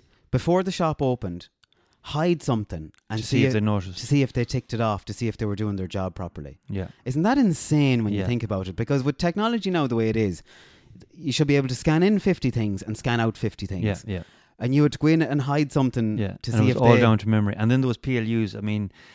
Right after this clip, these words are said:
Speaker 2: you had to, some things didn't have barcodes. There was, like, a hundred and something
Speaker 1: Fruit and
Speaker 2: items,
Speaker 1: veg.
Speaker 2: fruit and veg.
Speaker 1: Fruit and veg items
Speaker 2: But
Speaker 1: didn't
Speaker 2: there
Speaker 1: have
Speaker 2: was other
Speaker 1: barcodes.
Speaker 2: things. There was other things as well that.
Speaker 1: I
Speaker 2: But it was
Speaker 1: remember
Speaker 2: great. It was great in one way because if you were, if you were on the ball, it made your m-,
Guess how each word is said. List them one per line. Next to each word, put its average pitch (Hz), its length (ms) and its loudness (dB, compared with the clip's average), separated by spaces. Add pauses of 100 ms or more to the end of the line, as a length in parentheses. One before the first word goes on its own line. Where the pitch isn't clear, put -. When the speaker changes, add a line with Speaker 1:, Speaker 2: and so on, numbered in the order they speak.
(140)
Speaker 2:
you 120 140 0
had 117 240 -2
to, 110 360 -2
some 131 220 0
things 131 200 0
didn't 117 200 -4
have 107 160 -2
barcodes. 107 540 -2
There 113 80 -12
was, 101 100 -8
like, 110 160 -6 (480)
a 107 60 -14
hundred 117 320 -2
and 110 100 -4
something 101 480 -6 (160)
Speaker 1:
Fruit 175 180 6
and - 20 2
Speaker 2:
items, 160 140 4
Speaker 1:
veg. 151 280 4
Speaker 2:
fruit 131 240 0
and 117 100 -6
veg. 110 140 -2
Speaker 1:
Fruit 160 140 4
and 151 60 0
veg 147 180 2
items 123 320 0
Speaker 2:
But - 40 -12
Speaker 1:
didn't 127 140 -2
Speaker 2:
there 123 80 4
Speaker 1:
have 135 80 4
Speaker 2:
was - 100 2
other 143 100 -2
Speaker 1:
barcodes. 117 60 -4
Speaker 2:
things. 127 220 0
There 120 120 -4
was 120 140 0
other 147 240 2
things 131 240 0
as 113 100 -8
well 120 280 0
that. 104 220 -6 (120)
Speaker 1:
I 110 100 0
Speaker 2:
But 131 120 6
it - 20 6
was - 160 4
Speaker 1:
remember 110 80 -2
Speaker 2:
great. 147 420 2
It 135 60 -2
was 123 180 2
great 180 280 2
in 190 80 2
one 170 160 2
way 151 80 0
because 131 500 -4
if 139 160 -2
you 131 80 0
were, 123 180 4
if 117 140 -4
you 127 80 -2
were - 80 -2
on 160 200 2
the 156 60 2
ball, 131 340 0
it 101 120 -8
made 117 200 2
your 113 140 -2
m-, 113 220 -4